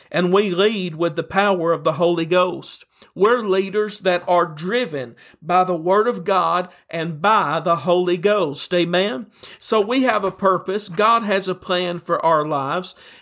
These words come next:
And, you know, God has entrusted you and me with a divine purpose, a divine call, a divine destiny,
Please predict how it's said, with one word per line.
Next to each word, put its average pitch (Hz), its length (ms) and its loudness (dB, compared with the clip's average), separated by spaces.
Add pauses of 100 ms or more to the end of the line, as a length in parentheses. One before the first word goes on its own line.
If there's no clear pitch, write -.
(120)
And, 175 400 2 (100)
you 196 160 2
know, 170 260 2
God 190 640 2
has 190 260 0
entrusted 185 760 0 (260)
you 202 320 -2
and 226 160 2
me 165 380 -2 (300)
with 165 200 0
a 180 60 -2
divine 160 500 2
purpose, 180 640 -2 (160)
a - 80 -10
divine 180 540 0
call, 165 580 0 (180)
a 156 100 -6
divine 170 520 0
destiny, 160 640 -2